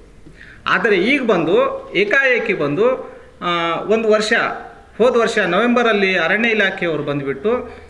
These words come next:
"ಅಲ್ಲ, ಈ ಜಮೀನು ನಮಗೆ ಸೇರಿದ ಜಮೀನಾಗಿದೆ" ಅಂದಾಗ, ದಾಖಲಾತಿ ತೋರ್ಸಂದಾಗ ಈ ದಾಖಲಾತಿಗಳನ್ನು ನನಗೆ ಕೊಡ್ತಾರೆ ಅವ್ರು. ಆರ್ ಟಿ ಐ ಯಲ್ಲಿ ಕೇಳಿದಾಗ,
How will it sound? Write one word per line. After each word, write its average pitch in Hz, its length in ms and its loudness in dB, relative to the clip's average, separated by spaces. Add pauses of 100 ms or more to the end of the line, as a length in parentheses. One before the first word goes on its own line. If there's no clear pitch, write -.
"ಅಲ್ಲ, 202 260 2
ಈ 247 200 0
ಜಮೀನು 214 800 0
ನಮಗೆ 220 380 0
ಸೇರಿದ 226 280 2
ಜಮೀನಾಗಿದೆ" 135 960 -2 (2000)
ಅಂದಾಗ, 226 340 2 (320)
ದಾಖಲಾತಿ 247 500 0
ತೋರ್ಸಂದಾಗ 208 600 0 (680)
ಈ 254 200 0
ದಾಖಲಾತಿಗಳನ್ನು 214 760 2
ನನಗೆ 190 260 0
ಕೊಡ್ತಾರೆ 143 380 -2
ಅವ್ರು. - 400 -6
ಆರ್ 202 80 0
ಟಿ 214 100 2
ಐ 202 40 4
ಯಲ್ಲಿ 190 200 0
ಕೇಳಿದಾಗ, 185 500 0